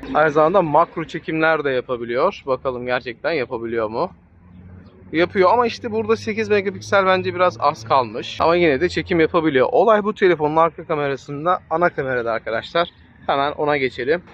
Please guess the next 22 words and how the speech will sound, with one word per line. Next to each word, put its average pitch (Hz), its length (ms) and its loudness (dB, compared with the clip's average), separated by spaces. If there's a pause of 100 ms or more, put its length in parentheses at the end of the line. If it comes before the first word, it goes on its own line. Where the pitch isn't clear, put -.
Arka 208 340 2
kamerası 240 540 4
da 190 60 4
elli 190 220 4
megapiksel 202 580 2
Ultra 208 420 0
Vision 180 360 2
kamera. 151 460 2 (100)
F 175 120 2 (140)
bir 185 160 0
nokta 175 300 0
dokuz 165 320 -6
diyafram 151 380 2
açıklığına 151 520 -2
sahip. 127 460 2
Bana 160 200 4
sorarsanız 160 680 2
güzel 156 300 2
çekiyor. 151 680 -2
Ee, 123 140 -2
görüntü 135 320 -2
sabitleme, 139 680 0